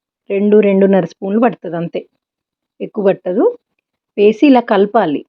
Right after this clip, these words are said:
కలిపి పక్కన పెట్టుకోవాలి. ఈ కలపడం మాత్రం తడి చేయి ఉండొద్దు, స్పూన్ తడి ఉండొద్దు, మన బౌల్ కూడా తడి ఉండొద్దండి. కానీ ఇది ఎంత బాగుంటుందో అసలు. ఈ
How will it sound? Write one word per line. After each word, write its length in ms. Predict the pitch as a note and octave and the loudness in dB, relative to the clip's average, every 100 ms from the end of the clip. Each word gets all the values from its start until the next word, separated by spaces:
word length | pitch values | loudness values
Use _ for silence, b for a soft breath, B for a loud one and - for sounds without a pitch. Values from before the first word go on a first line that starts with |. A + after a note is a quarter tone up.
| - | -8
కలిపి 260 | F#3+ F#3+ C#4 C#4+ | -6 -6 -4 -4
పక్కన 240 | C#4 B3+ G#3+ | 0 0 0
పెట్టుకోవాలి. 460 | F3+ - D#3+ - - _ _ _ _ A3+ | -4 -12 -12 -12 -14 _ _ _ _ -6
ఈ 40 | A3+ | -2
కలపడం 340 | G3 A#3 B3 A#3+ | -2 0 2 0
మాత్రం 260 | A3 A#3+ B3 A3+ | 2 2 2 0
తడి 180 | G3 G3 | 0 2
చేయి 160 | A3+ A3 | 2 4
ఉండొద్దు, 340 | G#3+ G#3+ F3+ A#3 | 4 2 0 -6
స్పూన్ 280 | - G#3+ G#3+ A3 | -6 -6 -2 2
తడి 160 | G3+ G3+ | 2 2
ఉండొద్దు, 360 | G3 G3+ E3+ A3 G#3 | 2 2 2 2 2
మన 100 | F#3+ F3+ | 2 2
బౌల్ 220 | G3 G#3 A3 | 2 2 0
కూడా 120 | B3 | 0
తడి 180 | A3+ F#3+ G3 | -2 0 0
ఉండొద్దండి. 520 | F3 D3 E3 E3 A#3+ A#4+ _ _ _ _ _ _ _ _ _ _ _ _ - | 0 0 -2 0 0 0 _ _ _ _ _ _ _ _ _ _ _ _ -8
కానీ 220 | F#3 F#3+ G#3+ | -4 0 2
ఇది 120 | G#3 F3+ | 2 2
ఎంత 140 | E3 F#3 | 0 -2
బాగుంటుందో 400 | G3+ G3+ G#3 G#3+ G#3+ | 0 0 2 2 2
అసలు. 260 | - F#3+ F#3 F3 - _ _ _ _ _ _ _ _ _ _ _ _ - | 0 0 2 0 -4 _ _ _ _ _ _ _ _ _ _ _ _ -6
ఈ 100 | A#3 | 2